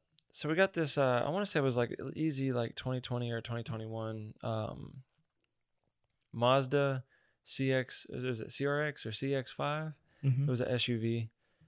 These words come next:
Speaker 1: um, one of their S U Vs. And, uh, bro, so we, I used the cruise control.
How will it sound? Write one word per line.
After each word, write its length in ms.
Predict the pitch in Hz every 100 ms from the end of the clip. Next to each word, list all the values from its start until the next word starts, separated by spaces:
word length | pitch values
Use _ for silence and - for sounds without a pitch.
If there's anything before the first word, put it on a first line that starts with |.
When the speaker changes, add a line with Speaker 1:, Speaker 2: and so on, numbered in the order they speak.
| _ _ -
Speaker 1:
um, 480 | 117 117 110 107
one 100 | 113
of 60 | 123
their 140 | 117
S 140 | 117 -
U 80 | 117
Vs. 420 | 113 117 113 120 -
And, 240 | 117 117
uh, 220 | 113 104 50 - 139 _ _ _ _ _ -
bro, 260 | 127 101
so 160 | 101 120
we, 180 | 123 120
I 60 |
used 240 | 123 135 120
the 80 |
cruise 360 | 107 - 139 135
control. 420 | - 117 - 101